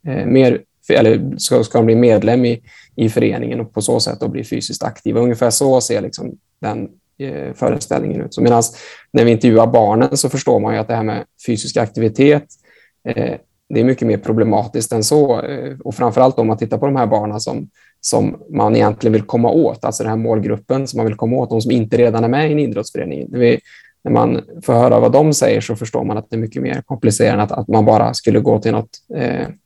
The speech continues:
prova på event och sen helt plötsligt bara bli medlem av, eh, medlem i en karateförening eller så där, liksom, eh, på något magiskt sätt, utan det finns massa olika barriärer och de här skiljer sig också åt mellan barnen, men det kan vara ekonomi eller liksom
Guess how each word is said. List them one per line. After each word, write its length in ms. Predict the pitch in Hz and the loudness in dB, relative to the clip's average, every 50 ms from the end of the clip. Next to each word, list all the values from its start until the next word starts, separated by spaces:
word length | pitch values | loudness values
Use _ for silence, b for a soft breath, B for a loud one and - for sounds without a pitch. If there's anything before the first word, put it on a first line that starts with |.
| _ _ _ _ - | _ _ _ _ 0
prova 260 | - 120 110 113 104 | 2 4 4 4 4
på 280 | 101 - 113 107 107 107 | 4 6 6 6 6 6
event 380 | 101 120 131 131 120 113 - | 6 4 2 2 0 -2 -2
och 80 | 120 110 | -2 -2
sen 140 | - 117 110 | 0 0 0
helt 160 | 110 110 104 | 0 0 -2
plötsligt 360 | - 110 107 - - 107 104 | -2 -4 -4 -4 -6 -6 -2
bara 180 | - 113 107 104 | -2 0 0 0
bli 120 | 101 110 | 0 0
medlem 400 | 110 113 110 104 107 110 123 131 | 2 2 0 0 2 2 2 2
av, 180 | 135 135 131 - b b b b b b b b - - | 0 0 -4 -8 b b b b b b b b -6 -2
eh, 140 | 127 120 117 | 0 2 4
medlem 360 | 123 123 113 104 107 113 123 | 4 4 4 4 2 2 2
i 80 | 135 143 | 2 2
en 80 | 139 | 2
karateförening 720 | 131 143 143 135 117 107 - 110 110 113 110 107 107 110 123 | 2 2 2 2 2 0 -4 -6 -6 -6 -6 -6 -6 -8 -10
eller 140 | 117 131 | -10 -10
så 120 | 123 - - | -10 -10 -10
där, 160 | 131 135 123 - | -10 -10 -10 -12
liksom, 480 | - - - 135 - - - - 123 123 | -14 -14 -14 -14 -14 -14 -12 -12 -10 -10
eh, 640 | - - - - - 117 _ _ _ _ - - 139 - - | -12 -12 -14 -16 -18 -20 _ _ _ _ -14 -14 -14 -10 -6
på 100 | - 113 | -6 -4
något 320 | 110 127 - - - - | -4 -6 -8 -14 -16 -10
magiskt 480 | 170 156 117 110 101 104 107 - - - | -6 -4 -2 -2 -2 -2 -4 -4 -2 -2
sätt, 260 | - - - - - | -2 -2 -2 -2 -2
utan 260 | - - 120 113 113 B B B B B B B | -2 0 0 0 0 B B B B B B B
det 180 | - - 110 107 | 2 2 2 4
finns 200 | 110 127 117 123 | 4 2 2 4
massa 260 | 127 120 123 - 135 | 4 2 2 4 4
olika 300 | 143 147 117 101 110 110 | 6 6 4 4 4 4
barriärer 580 | 104 113 113 - 113 110 110 104 107 120 123 123 | 4 4 4 4 2 2 2 0 -2 -2 -2 -2
och 300 | - 117 110 113 113 104 | 0 2 2 2 0 0
de 100 | 113 110 | -2 -2
här 300 | 113 127 127 135 135 123 | -2 -2 -4 -6 -8 -8
skiljer 280 | _ - 127 113 110 110 | _ -4 -2 -2 0 -2
sig 160 | 110 - - | -2 -2 -2
också 200 | 127 117 - 147 | -2 -2 0 0
åt 140 | 143 127 113 | -2 0 -2
mellan 240 | - - 120 123 110 | -4 -6 -4 -4 -2
barnen, 260 | 107 101 95 98 104 | -2 -2 -2 -2 -4
men 80 | 107 107 | -4 -4
det 100 | 107 107 | -4 -2
kan 180 | - - 139 | -2 0 2
vara 220 | 135 123 120 117 110 b b b b b b | 4 4 4 2 0 b b b b b b
ekonomi 760 | - 117 113 - - 127 123 120 113 113 113 113 110 107 110 | -4 -4 -2 0 0 2 2 4 4 2 2 2 2 2 0
eller 320 | 110 110 107 104 113 117 117 | 0 -2 -2 -4 -4 -6 -6
liksom 420 | 110 110 - - 113 113 - 117 | -8 -8 -8 -10 -10 -10 -10 -8